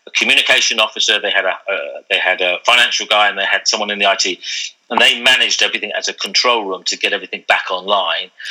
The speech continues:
And then they had a clear strategy of communicating what they did and how they communicated that out to that organization. But it effectively, what they, the output from that was that they now moved into this sort of scenario-based activity where they sort of every now and again, they play out a,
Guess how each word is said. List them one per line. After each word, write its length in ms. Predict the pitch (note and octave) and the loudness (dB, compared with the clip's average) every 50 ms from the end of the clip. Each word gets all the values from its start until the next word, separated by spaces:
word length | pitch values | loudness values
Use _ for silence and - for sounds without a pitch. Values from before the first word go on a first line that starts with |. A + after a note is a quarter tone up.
| - - - - - - | -10 -10 -12 -12 -6 -4
And 120 | A#2 G#2+ G#2 | 0 2 2
then 100 | G#2 G2+ | 2 4
they 140 | G2+ G2 | 2 2
had 160 | - G#2+ A2 G2 | 2 2 2 0
a 60 | F#2+ - | 0 -2
clear 400 | - - - B2+ B2 A#2+ A#2+ A2+ | -2 -2 0 2 4 4 4 4
strategy 540 | - - - A#2+ G#2+ - - - - G2 F#2+ | 2 2 2 2 2 2 0 -4 -2 -2 -4
of 140 | F#2 - - | -4 -4 -6
communicating 640 | - G2+ G2+ G2+ G2 F#2+ - G2 F#2 - F#2+ F#2 | -6 -4 -4 -4 -4 -2 -2 -2 -2 -2 -6 -4
what 160 | F#2+ G2 - - _ - | -4 -4 -4 -4 _ -2
they 140 | G2 F#2 | -2 -2
did 260 | F2 - A2 A2 A2 G#2 | 0 2 2 0 0 -2
and 80 | F#2+ | -2
how 240 | - - - B2 A#2 | 0 2 4 2 2
they 100 | G#2 G#2 | 2 -2
communicated 680 | G2 - - F#2+ F#2+ F#2+ F2+ - F#2+ F#2 - - F2+ F2 | -4 -6 -8 -8 -6 -6 -4 -4 -4 -4 -6 -10 -4 -2
that 160 | F#2+ F#2 F#2 | -2 0 2
out 220 | G2 F#2+ F2+ - | 0 0 0 -2
to 100 | - - | -6 -4
that 160 | F#2+ F#2 F2 | -4 -4 -4
organization. 760 | F#2+ F2+ F2+ F#2+ F#2+ F#2+ F#2 G2 F#2+ F#2+ - - - F#2 F2+ F2+ _ - - - - - - - - | -4 -6 -4 -6 -4 -2 -2 0 2 2 2 2 0 -2 -8 -10 _ -12 -10 -8 -6 -6 -8 -6 -2
But 100 | - G2 | 0 2
it 100 | G2+ - | 2 2
effectively, 760 | G#2+ G2+ - - B2+ A#2+ - - - G#2 F#2+ G2 G2+ G2 F#2 | 2 0 2 2 2 2 2 0 -2 -2 0 0 0 0 0
what 200 | F#2 F#2+ G#2+ - | -2 -2 -2 0
they, 180 | - G2 F2+ - _ _ - | 0 0 0 -2 _ _ -2
the 100 | G2+ G2+ | 2 4
output 340 | G#2 A2+ - - A2+ G#2+ - | 4 4 2 -2 -8 -6 -6
from 140 | - F#2+ | -6 -4
that 220 | F#2 G2+ G2 F#2 F2+ | -2 0 -2 -2 -2
was 140 | F#2 F2 - | -4 -4 -6
that 140 | F#2+ - | -6 -4
they 140 | - F#2+ F#2+ | -4 -4 -4
now 260 | F#2 G2 G2+ G2 F#2 | -2 -2 -2 -2 -2
moved 240 | F#2 F#2+ F#2 E2 - | -4 -6 -6 -2 -2
into 260 | G2 G2 F#2 - F#2+ | -2 -2 -2 -4 -4
this 180 | E2+ F2+ F2+ F2 | -2 -2 0 0
sort 200 | - - G2 F2+ | 0 0 -2 -2
of 120 | F#2 F2 | -2 -2
scenario-based 840 | - - - G2+ G2+ G2+ G2+ F#2+ F#2 F2+ F2+ F2+ - G2+ F#2+ F#2 - | 0 0 0 2 2 2 2 2 2 0 -2 0 0 0 0 2 0
activity 460 | G2+ - - - G#2+ F#2+ F#2 - F#2+ | -2 -2 0 -2 -2 0 0 -2 -2
where 140 | F2 F#2 F2+ | -2 -4 -2
they 100 | F#2 F#2 | -2 0
sort 220 | F2 - - G2 F#2 | 0 0 0 0 -2
of 100 | F2 G2 | 0 0
every 200 | G2 F#2 G2+ F#2 | 0 0 2 2
now 100 | F#2+ F#2+ | 2 2
and 100 | F#2 F#2 | 2 2
again, 200 | F#2 F#2+ F2+ F2+ | 0 0 2 2
they 120 | F#2 F#2 | 0 0
play 340 | - - - G2 G2+ G2 F#2 | 0 -4 0 2 2 4 4
out 360 | F#2 F#2 F#2 F#2 F#2 F2+ E2+ - - | 4 2 2 2 0 -2 -2 2 2
a, 180 | F#2+ F#2 E2 | 0 0 0